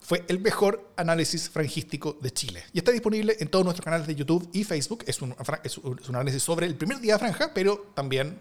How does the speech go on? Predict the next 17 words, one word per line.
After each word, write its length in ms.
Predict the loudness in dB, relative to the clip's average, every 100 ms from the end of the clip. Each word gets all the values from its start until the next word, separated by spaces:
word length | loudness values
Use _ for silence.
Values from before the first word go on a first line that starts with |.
| -6
eh, 320 | -4 -4 -8 -16 -4
se 160 | -4
proyecta 300 | -2 -4 -4
sobre 140 | 0 2
lo 100 | 2
demás. 200 | -2 -6
Y 140 | -4
el 140 | 2
doble 220 | 4 4 4
clic 180 | 2
lo 60 | 0
vamos 180 | 2 0
a 20 |
hacer 100 | 0
en 100 | -2
este 120 | -2
capítulo. 320 | -4 -8 -18